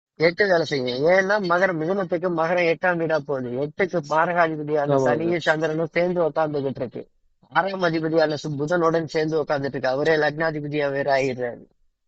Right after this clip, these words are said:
Speaker 1: அப்போ அந்த இடத்துல தீராத அவமானத்தை கொடுக்கணும். அதுதான் பத்துக்கு மாரகாதிபதியும் பாத்தீங்கன்னா, பத்துக்கு அஞ்சாம் அதிபதி மற்றும் மாரகாதிபதி சனியும் புதனும் சேர்ந்திருக்காங்க, மாட்டிப்பாங்க. ஏதாவது குருதசை சனி புக்தியில மாட்டிப்பாங்க, மாட்டிப்பாங்க.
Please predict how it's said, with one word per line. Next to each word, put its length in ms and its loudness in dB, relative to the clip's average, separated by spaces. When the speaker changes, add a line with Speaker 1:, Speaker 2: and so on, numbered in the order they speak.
Speaker 1:
அப்போ 520 2
அந்த 320 0
இடத்துல 460 4
தீராத 600 4
அவமானத்தை 600 2
கொடுக்கணும். 460 -2
அதுதான் 360 -2
பத்துக்கு 460 2
மாரகாதிபதியும் 800 0
பாத்தீங்கன்னா, 480 0
பத்துக்கு 520 -2
அஞ்சாம் 440 2
அதிபதி 340 -2
மற்றும் 360 -4
மாரகாதிபதி 720 0
சனியும் 280 2
புதனும் 340 -2
சேர்ந்திருக்காங்க, 500 2
மாட்டிப்பாங்க. 440 0
ஏதாவது 440 2
குருதசை 440 -2
சனி 220 -2
புக்தியில 320 -6
மாட்டிப்பாங்க, 480 -2
மாட்டிப்பாங்க. 440 -6